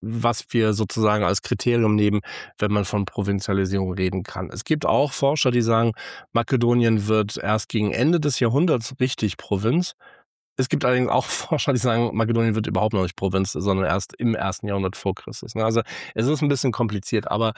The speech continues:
wir haben in den Folgejahren haben wir Leute, die als quasi Statthalter in Makedonia tätig sind und das für mich schließt, also d-, das bleibt, es wird Provinz, ne? Aus Makedonien wird Makedonia die römische Provinz. Ein Problem, was dabei entsteht, ist,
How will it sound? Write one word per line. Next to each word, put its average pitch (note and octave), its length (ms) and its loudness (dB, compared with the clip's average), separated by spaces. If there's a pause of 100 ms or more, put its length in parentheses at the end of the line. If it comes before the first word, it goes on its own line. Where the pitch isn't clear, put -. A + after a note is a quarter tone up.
(360)
wir A#2+ 160 0
haben C3 280 2
in A#2+ 100 2
den A#2 140 2
Folgejahren B2 680 2
haben A#2 200 2
wir A#2+ 80 2
Leute, A#2 460 2
die A2 460 0
als - 400 -4
quasi A2+ 380 0
Statthalter A2+ 640 0
in A2 140 0
Makedonia A2 640 2
tätig A2+ 400 0
sind G#2 260 0 (320)
und A2 180 -4
das A2 180 0
für - 240 -4
mich A#2+ 240 0
schließt, - 500 -4
also G2+ 200 -2 (180)
d-, B2+ 560 -4
das B2 160 0
bleibt, A#2 320 0 (180)
es C#3 280 0
wird D3 220 0
Provinz, F#2+ 520 -2
ne? D#3 160 0
Aus C3 180 0
Makedonien B2+ 680 0
wird A2+ 180 -2
Makedonia A2+ 920 0
die B2+ 60 -4
römische G2+ 440 -2
Provinz. - 480 -6 (720)
Ein A2+ 220 0
Problem, C3 420 2
was C#3 160 0
dabei A#2+ 220 2
entsteht, A#2 380 0
ist, A2 180 0